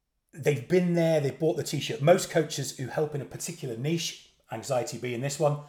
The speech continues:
have probably experienced themselves, I would say, because, do you know what? It's easier to talk about a topic that you're aware of and the topic that you understand. And you,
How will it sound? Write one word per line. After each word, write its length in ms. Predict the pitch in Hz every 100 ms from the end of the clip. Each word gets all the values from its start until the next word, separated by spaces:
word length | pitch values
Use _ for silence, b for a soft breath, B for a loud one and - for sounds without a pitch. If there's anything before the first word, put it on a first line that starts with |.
| B B
have 120 | 139
probably 240 | - 143 123
experienced 420 | - - 110 -
themselves, 560 | 98 92 - - - - _
I 80 | 123
would 140 | -
say, 420 | - 123 113 110 B B B -
because, 520 | 170 226 185 - -
do 120 | -
you 60 | 220
know 60 |
what? 360 | 220 240 - B B B B
It's 180 | 175 -
easier 280 | 175 170 170
to 60 | 165
talk 200 | 160 151
about 240 | 147 143
a 20 |
topic 280 | 135 - -
that 60 | 131
you're 160 | 131
aware 260 | 131 95 92
of 100 | 90
and 80 | 123
the 40 |
topic 240 | 113 - 147
that 60 |
you 120 | 110 117
understand. 480 | 107 - 254 127 -
And 180 | 143 139 B B B B B _ 151 -
you, 160 | 160